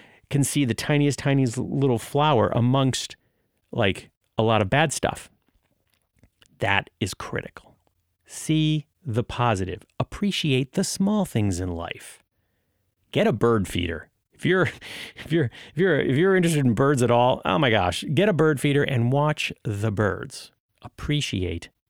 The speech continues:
the little things. Live your life with purpose. What is your purpose in life? When you know that, you can start to live a more meaningful and fulfilling life.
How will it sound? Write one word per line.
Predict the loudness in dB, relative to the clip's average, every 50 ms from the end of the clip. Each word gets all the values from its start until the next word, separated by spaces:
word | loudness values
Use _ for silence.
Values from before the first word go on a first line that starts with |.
| _ _
the | -6 -4 -2 -2
little | -4 -4 -4 -6 -6 -8
things. | -10 -10 -12 -12 -14 -16 -18 -20 -20 -20 _ _ _ _ _ _ _ _ _ _ -20 _ _ _ -2
Live | 0 2 2 4 4
your | 4 2 2
life | 2 2 2 4 2 2 0 -4 -8 -18 _ _ _ _ _ _ _ _ _ _ _ _ _ _ _ -2
with | 0 0 0 -2 -4
purpose. | -2 0 0 2 0 -2 -4 -4 -8 -10 -12 -14 -18 _ _ _ _ _ _ _ _ _ _ _ _ _ _ _ _ _ _ _ _ _
What | 0 2 2 2 2 2
is | 2 4 4 4 2 2
your | 2 2
purpose | 2 2 2 2 2 0 0
in | 0 -2
life? | -2 -4 -8 -10 -14 -18 _ _ _ _ _ _ _ _ _ _ _ -2
When | 0 2 4 4
you | 4 4
know | 6 6 4 4 4 4 2 2
that, | 0 0 0 0 0 -2 -2 -6 -10 -14 -14 -14 _ _ _ _ _ _ _ _
you | 0 2 2
can | 2 2 2
start | 2 2 0 0 0 0
to | 0
live | 0 2 2 2 2
a | 2 2
more | 2 2 2 2
meaningful | 2 2 2 2 2 2 2 2 2 2 0 0 -2 -4 -6 -6 -6 -10 _ _ -2
and | -2 -2 -2
fulfilling | -4 -6 -6 -4 -2 0 2 2 4 4
life. | 2 2 0 -2 -4 -8 -14